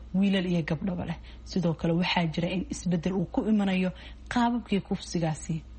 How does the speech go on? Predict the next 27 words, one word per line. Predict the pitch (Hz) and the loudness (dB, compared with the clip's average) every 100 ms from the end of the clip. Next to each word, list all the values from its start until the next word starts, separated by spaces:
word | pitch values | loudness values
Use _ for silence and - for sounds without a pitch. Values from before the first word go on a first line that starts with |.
| 156 | 2
berigii | 208 180 170 | 4 4 2
hore | 151 165 | 2 2
uu | 180 160 | 0 -2
ku | - | 0
dhici | 196 185 180 | 0 0 0
jiray, | 156 170 170 - - - | 0 0 0 -8 -12 -2
oo | 180 | 2
hadda | 160 196 180 | 4 2 4
la | 170 180 | 2 0
adeegsado | 165 165 - - 165 160 - - - | 0 0 -2 -2 -2 -2 -6 -16 -8
kufsi | - - - | -6 -4 0
wadareed, | 160 165 165 190 180 - - - - | 2 2 4 4 2 -2 -16 -10 -2
mid | 185 | 0
caruurta | 165 185 180 175 - | 0 0 0 -2 0
loo | 170 185 | 2 2
geysto, | 180 175 156 - 175 - - - | 2 0 0 -2 -6 -6 -16 -2
iyo | 240 254 | 2 2
in | 320 302 | 4 4
loo | 247 | 4
adeegsado | 214 175 190 - 170 - | 0 -2 -2 -2 -4 -4
tiknoolajiyadda | 170 175 170 165 151 180 180 180 | -2 0 0 0 -2 -2 -2 -4
casriga | - - 170 160 | -4 -4 -2 -2
ah | 175 170 - - | -2 -4 -8 -8
oo | - 175 | -4 -2
qofka | - 247 - | -2 -2 0
la | 190 | 0
duubo | 175 170 180 | 2 0 2